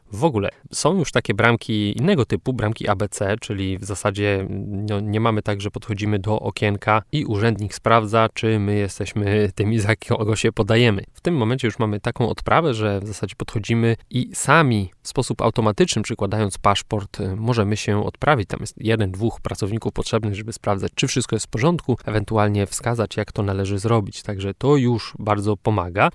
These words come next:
Natomiast te bramki Smart, no, mają być jeszcze lepsze, tak, no, po prostu przejdziemy przez bramkę i będzie wiadomo, że my to my.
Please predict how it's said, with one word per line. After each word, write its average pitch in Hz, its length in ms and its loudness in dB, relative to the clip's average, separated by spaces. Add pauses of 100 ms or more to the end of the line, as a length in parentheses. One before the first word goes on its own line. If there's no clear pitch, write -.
Natomiast 110 440 2
te 110 380 2
bramki 104 560 0
Smart, 104 520 -2
no, 113 280 0
mają 104 360 -4
być 123 180 -4
jeszcze 117 380 2
lepsze, 101 360 -4
tak, - 180 -6
no, 104 80 0
po 107 140 -8
prostu 127 300 2
przejdziemy 110 400 0
przez 110 180 -2
bramkę 104 360 -4
i 226 60 -2
będzie 208 200 2
wiadomo, 110 300 2
że 104 120 0
my 104 120 2
to 110 140 0
my. 110 160 4